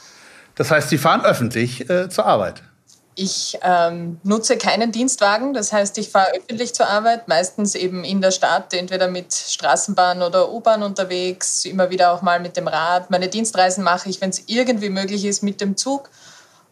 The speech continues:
Speaker 2: Und ja, das ist ein wichtiger Teil meines Alltags.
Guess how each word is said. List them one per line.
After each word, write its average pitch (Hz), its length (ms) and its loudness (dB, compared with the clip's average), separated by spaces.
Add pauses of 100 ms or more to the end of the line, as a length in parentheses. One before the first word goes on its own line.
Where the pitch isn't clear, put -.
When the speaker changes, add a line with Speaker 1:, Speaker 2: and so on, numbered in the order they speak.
Speaker 2:
Und 208 800 0
ja, 214 300 4
das 208 180 0
ist 233 160 2
ein 220 100 4
wichtiger 247 380 0
Teil 220 240 2
meines 202 260 0
Alltags. 180 640 0